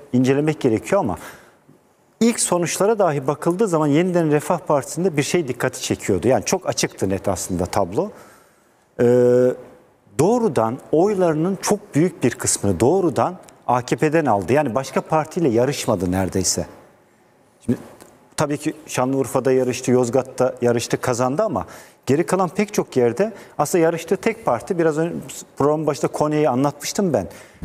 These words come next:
Konya'da aldığı yerlerin dışında, dört tane belediyelik aldı, aldığı yerlerin dışındaki A K P'lilerle yarışta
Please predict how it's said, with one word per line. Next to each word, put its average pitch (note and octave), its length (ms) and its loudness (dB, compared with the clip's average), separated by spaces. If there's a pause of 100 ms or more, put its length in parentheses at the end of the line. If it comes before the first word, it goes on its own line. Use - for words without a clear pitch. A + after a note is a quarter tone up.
Konya'da F#3 460 2 (340)
aldığı D3 320 2
yerlerin F3 540 2
dışında, F3 480 0
dört D3 220 0
tane C3 220 0
belediyelik C#3+ 580 0
aldı, E3+ 240 2
aldığı D3+ 280 2
yerlerin F3+ 340 0
dışındaki G3 480 -2
A B2+ 140 2
K C#3+ 140 -4
P'lilerle D#3 760 0
yarışta E3 540 0